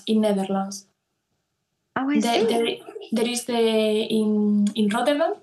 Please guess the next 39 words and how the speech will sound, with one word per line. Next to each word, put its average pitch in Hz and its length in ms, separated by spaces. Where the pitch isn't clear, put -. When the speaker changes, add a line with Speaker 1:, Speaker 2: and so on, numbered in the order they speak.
Speaker 1:
there 220 160
is 220 180
Speaker 2:
Mm. 185 180
Speaker 1:
a - 20
music 226 340
school, 240 580
school 285 460
in 233 200
which 220 400
they 226 180
have 220 300
this 220 220
specialty 196 640
too. 196 240
Speaker 2:
That's 294 320
very 233 280
interesting. 190 580
Okay, - 260
so, 214 280
so 214 200
you 220 260
can 226 220
actually 190 540
do 196 240
this 180 280
in 180 160
Europe 170 400
as 165 140
well. - 280
You 170 160
don't 180 200
have 175 300
to - 120
be 170 200
in 165 100
Spain 165 500
to 170 100
do 156 80
it. - 340